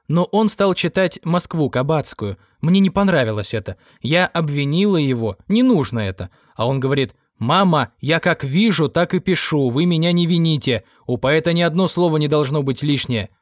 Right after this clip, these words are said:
Больше я ему ничего не сказала. Я больше его не знаю. Жил хорошо, слушался во всём, не отказывал мне ни в чём и не безобразничал, как другие.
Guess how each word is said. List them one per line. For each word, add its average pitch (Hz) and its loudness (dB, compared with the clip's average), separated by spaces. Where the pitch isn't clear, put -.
Больше 170 -2
я 156 0
ему 185 2
ничего 180 0
не 131 -2
сказала. 117 -4
Я 147 0
больше 131 -2
его 123 -2
не 131 -2
знаю. 104 -4
Жил 214 0
хорошо, 120 -4
слушался 147 -4
во 113 -4
всём, 104 -6
не 123 -2
отказывал 120 -2
мне 110 -2
ни 107 -4
в - -10
чём 180 -2
и - -8
не 165 0
безобразничал, 147 0
как 123 -2
другие. 107 -4